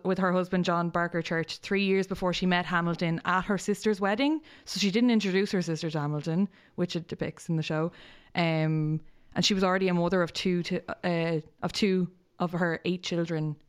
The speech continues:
at that point. So she was, like, way further on in life. She wasn't, like, single looking for someone and was, like,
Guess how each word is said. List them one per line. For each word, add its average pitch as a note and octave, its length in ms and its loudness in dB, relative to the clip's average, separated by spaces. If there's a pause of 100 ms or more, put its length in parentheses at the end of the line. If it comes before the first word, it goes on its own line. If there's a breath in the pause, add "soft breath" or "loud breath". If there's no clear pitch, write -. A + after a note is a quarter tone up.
at E3 120 -8
that D#3 120 -2
point. D3+ 240 -2
So - 120 -6
she F#3+ 140 -2
was, F3 180 0
like, F3 160 -2
way F3+ 120 2
further F#3+ 240 -2
on E3+ 140 0
in E3 100 -2
life. D#3+ 360 -2
She - 80 -2
wasn't, F3+ 240 0
like, E3+ 120 -4
single F3 320 0
looking E3 240 -2
for F3 80 -2
someone E3 320 0
and D#3+ 100 -4
was, D#3+ 120 -6
like, D3+ 300 -6